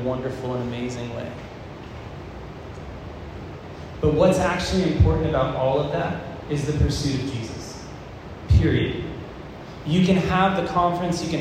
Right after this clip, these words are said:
have the church service, you can have all of the stuff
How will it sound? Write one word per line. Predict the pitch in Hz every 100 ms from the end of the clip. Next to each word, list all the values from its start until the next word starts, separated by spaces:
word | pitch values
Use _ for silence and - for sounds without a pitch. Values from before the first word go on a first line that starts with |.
| 139
have | 170 175
the | 165 165
church | 165 165
service, | - 160 156 165 160
you | 165
can | 170
have | 135 180 180 175 -
all | 170 202 214 208
of | 185 156
the |
stuff | 135 - - 175 135 -